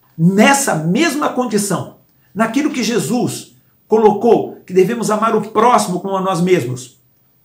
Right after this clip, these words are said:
que devemos tomar o lugar daquele que se encontra na, na nossa frente e realizar para aquele outro o que nós gostaríamos que fizesse para nós na condição que ele se encontra,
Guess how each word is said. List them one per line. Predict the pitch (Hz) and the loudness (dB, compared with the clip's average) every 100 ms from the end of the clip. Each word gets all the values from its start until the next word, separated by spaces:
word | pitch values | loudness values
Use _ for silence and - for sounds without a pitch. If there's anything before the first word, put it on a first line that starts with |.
| _ _ _ _ _ | _ _ _ _ _
que | - | -4
devemos | 214 240 262 233 | 0 0 0 -2
tomar | - 233 202 226 277 269 | 0 0 2 4 4 2
o | |
lugar | 220 185 143 180 247 247 208 | 4 2 4 4 4 2 -2
daquele | 170 - - 240 294 | -6 -6 -6 -4 -2
que | - | -4
se | - 208 | -6 -4
encontra | 175 214 233 190 | -2 -2 -2 -2
na, | 170 160 - | -2 -4 -8
na | 175 160 | -6 -4
nossa | 165 196 208 | -2 0 -2
frente | 202 196 156 127 - _ - - | -2 -2 -2 -6 -14 _ -20 -12
e | - 196 | -2 2
realizar | 240 262 247 - 220 262 254 | 4 2 2 2 4 4 2
para | 220 | -2
aquele | 208 277 294 | -2 -2 2
outro | 220 220 185 - 131 - - - | 4 6 4 2 -6 -10 -14 -8
o | 160 | -6
que | 233 | -2
nós | 226 262 - | 0 2 2
gostaríamos | 240 240 226 175 175 240 330 311 | -2 -2 0 -2 0 0 0 -2
que | - 214 | -6 -6
fizesse | 202 151 226 220 | -4 -2 -2 -4
para | 185 190 | -2 0
nós | 202 208 - - 175 | 0 -2 -4 -10 -4
na | 208 208 | -4 -2
condição | 208 202 175 - - 233 240 | -2 -2 -2 -4 -4 -4 -4
que | - | -4
ele | - 175 | -2 -4
se | - 156 | -4 -8
encontra, | 131 160 208 220 294 - | -4 -2 -2 -4 -6 -8